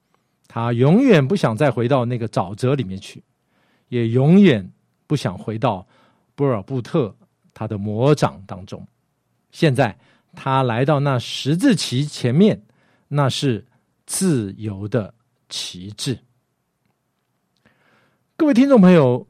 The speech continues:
那就是你们所在的地方，那就是我们所在的地方。我们已经自由了，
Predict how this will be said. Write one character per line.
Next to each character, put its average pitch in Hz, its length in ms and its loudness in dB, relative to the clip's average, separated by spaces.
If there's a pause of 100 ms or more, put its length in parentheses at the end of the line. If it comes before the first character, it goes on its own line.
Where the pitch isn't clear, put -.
(120)
那 226 200 2
就 202 160 4
是 190 160 0
你 139 100 2
们 120 120 0
所 117 180 -6
在 123 180 -2
的 104 120 -6
地 107 140 -6
方， 98 300 -12
那 233 120 2
就 269 120 0
是 226 80 0
我 175 280 4
们 190 200 6
所 165 160 2
在 165 160 2
的 151 120 2
地 151 180 0
方。 135 240 0 (420)
我 208 120 4
们 320 100 4
已 269 80 6
经 233 160 6
自 285 240 4
由 151 180 8
了， 196 240 2